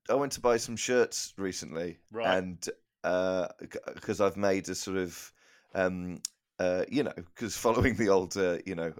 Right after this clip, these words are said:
Speaker 1: "Oh, my hair's falling out, I'm having a breakdown about how I look," uh, period in my life during lockdown,
Speaker 2: Mm-hmm.
Speaker 1: um, I went, "I'm gonna buy some nice, expensive clothes." Um,
Speaker 2: Oh.
Speaker 1: expensive,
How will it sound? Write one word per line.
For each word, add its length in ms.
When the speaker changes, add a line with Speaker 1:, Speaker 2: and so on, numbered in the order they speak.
Speaker 1:
"Oh, 180
my 140
hair's 320
falling 320
out, 160
I'm 120
having 200
a 60
breakdown 480
about 240
how 160
I 80
look," 480
uh, 140
period 340
in 40
my 100
life 280
during 200
lockdown, 440
Speaker 2:
Mm-hmm. 60
Speaker 1:
um, 220
I 80
went, 160
"I'm 60
gonna 180
buy 200
some 480
nice, 520
expensive 720
clothes." 640
Um, 220
Speaker 2:
Oh. 180
Speaker 1:
expensive, 500